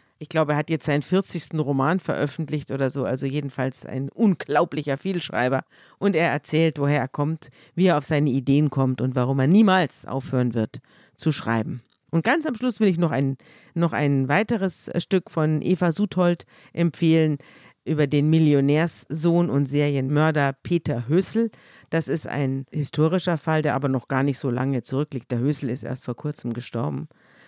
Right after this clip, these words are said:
saß aber dann bis zum Lebensende im Gefängnis und er hatte ein ganz schreckliches Hobby. Na, das will ich jetzt aber nicht verraten. Jedenfalls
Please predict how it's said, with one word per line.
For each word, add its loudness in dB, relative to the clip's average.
saß -2
aber -6
dann -6
bis -8
zum -8
Lebensende -2
im -2
Gefängnis 0
und -4
er -2
hatte 0
ein 0
ganz -2
schreckliches -6
Hobby. -2
Na, 0
das -6
will 0
ich -4
jetzt -2
aber -2
nicht -4
verraten. -2
Jedenfalls 0